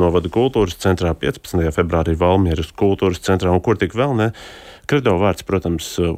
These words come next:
un komentārus neprasa. Mēs zinām Raimonda Paula dziesmas, Disneylandu, Ziņģi par bailēm, Meitene ar kallu ziediem. Nu, tur ir par mīlestību un, un visi Credo fani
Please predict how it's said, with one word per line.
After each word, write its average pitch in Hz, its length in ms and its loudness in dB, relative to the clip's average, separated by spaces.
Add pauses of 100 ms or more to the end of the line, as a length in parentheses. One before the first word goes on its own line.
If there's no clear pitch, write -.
(140)
un 90 180 -2
komentārus 82 560 0
neprasa. 80 480 -2
Mēs 78 240 2
zinām 85 300 2
Raimonda 85 400 0
Paula 87 260 0
dziesmas, 87 480 -2
Disneylandu, 85 720 0
Ziņģi 90 320 2
par 90 160 -2
bailēm, 80 640 2
Meitene 87 400 2
ar 85 80 -2
kallu 87 400 0
ziediem. 85 540 -2 (420)
Nu, 101 140 2
tur 98 260 0
ir 87 220 0
par 82 180 0
mīlestību 95 720 0
un, 78 220 -4 (160)
un 80 160 -4 (160)
visi 95 400 0
Credo 87 420 2
fani 90 380 2